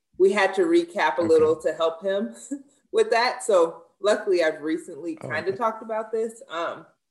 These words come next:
Speaker 1: the main thing I remember is the day that we, I don't remember if it was for the prelim or the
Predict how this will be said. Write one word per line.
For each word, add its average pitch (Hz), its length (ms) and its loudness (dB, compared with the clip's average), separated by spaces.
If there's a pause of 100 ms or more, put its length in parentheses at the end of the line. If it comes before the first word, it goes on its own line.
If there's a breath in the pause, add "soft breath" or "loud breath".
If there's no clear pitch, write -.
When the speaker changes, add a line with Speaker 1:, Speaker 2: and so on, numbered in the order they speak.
(260)
Speaker 1:
the 196 140 6
main 226 500 0
thing 240 280 0
I 165 120 -2
remember 156 800 -2
is 143 560 -2 (840)
the 165 140 0
day 185 400 4
that 180 200 2
we, 170 120 0
I 214 260 -12
don't 349 160 -8
remember 208 320 -4
if 180 200 -2
it 175 120 -6
was 165 180 0 (140)
for 156 400 -4
the 143 380 -4 (640)
prelim 233 600 -4
or 170 500 2
the 147 240 -4